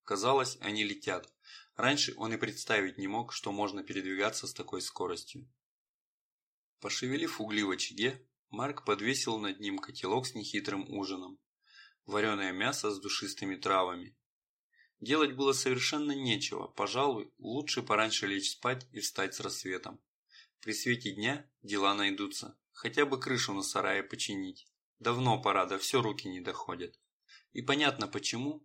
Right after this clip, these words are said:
старому воину скучны хозяйственные заботы. Лучше бы он в том бою вместе с прежним командиром погиб, чем в отставке оказаться.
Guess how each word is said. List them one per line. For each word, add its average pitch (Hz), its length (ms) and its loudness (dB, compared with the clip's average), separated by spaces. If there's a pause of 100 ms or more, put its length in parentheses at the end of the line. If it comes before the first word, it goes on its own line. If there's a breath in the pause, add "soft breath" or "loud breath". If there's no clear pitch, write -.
(120)
старому 101 520 2
воину 131 280 0
скучны 113 420 -4
хозяйственные 98 640 -2
заботы. 95 540 -6 (420 soft breath)
Лучше 127 320 0
бы 123 140 2
он 117 160 0
в - 100 -14
том 120 360 0
бою 127 360 0 (220)
вместе 120 400 -2
с - 60 -6
прежним 120 440 4
командиром 113 600 2
погиб, 95 380 -2 (320 soft breath)
чем 107 260 -2
в 98 60 2
отставке - 500 0
оказаться. 90 640 -4